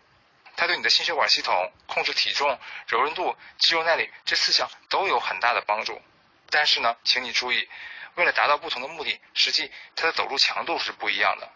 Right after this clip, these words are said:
那我们之前说了，锻炼心肺，你要保持在卡式运动公式心率的百分之五十五到百分之六十五。那如果是你要控制体重呢，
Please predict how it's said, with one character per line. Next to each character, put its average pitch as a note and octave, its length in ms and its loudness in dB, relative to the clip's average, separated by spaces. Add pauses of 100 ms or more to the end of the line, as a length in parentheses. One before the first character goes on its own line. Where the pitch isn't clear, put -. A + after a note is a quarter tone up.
(440)
那 C#3+ 100 2
我 A#2+ 80 2
们 C#3 140 -8
之 C#3+ 120 2
前 C3 140 2
说 C3 180 2
了， A#2 160 2
锻 C#3+ 120 2
炼 C3 160 2
心 D3 180 0
肺， C#3 180 2 (240)
你 A#2 80 -12
要 C3+ 80 2
保 B2 160 2
持 A2+ 120 0
在 C3+ 100 0
卡 - 220 0
式 C3 140 2
运 C#3 120 -6
动 A#2+ 140 -6
公 C#3+ 160 -2
式 - 120 2
心 C#3+ 200 2
率 C#3+ 100 -2
的 A#2 180 0 (240)
百 G2 120 0
分 A#2+ 100 -4
之 D#3 180 0 (120)
五 - 80 -4
十 - 160 2
五 C3 180 -10 (180)
到 C3 120 -4
百 G2 160 0
分 A2+ 100 -4
之 C#3+ 120 -4
六 E3+ 140 -4
十 A#2+ 200 2
五。 G#2+ 240 -8 (340)
那 C#3 140 -2
如 B2 120 -4
果 C#3+ 120 -2
是 C3+ 160 -2
你 A2+ 160 -12
要 A2+ 180 2
控 D3 240 -6
制 C3+ 160 -4
体 - 200 -2
重 D#3+ 220 0
呢， C#3 140 4